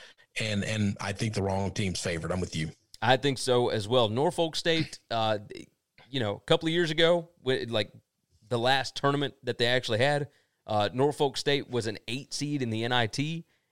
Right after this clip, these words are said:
Speaker 2: and actually beat Alabama that year. So I, I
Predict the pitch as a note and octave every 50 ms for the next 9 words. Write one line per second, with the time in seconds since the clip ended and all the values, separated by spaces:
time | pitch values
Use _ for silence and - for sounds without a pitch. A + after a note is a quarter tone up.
0 | _ - A2 A#2 B2 A2+ - B2+ A#2 A2 G2 F#2 A#2 C3+ C#3+ - - A2+ B2 C3
1 | C3 A2+ G#2 A2+ A#2+ C3 D3 D#3 D#3+ E3 D#3 D#3+ E3 F3+ F#3+ G3 - _ _ _
2 | _ _ - - C#3 B2 A#2 - A#2+ A#2+ B2 A#2 - - A2 A2+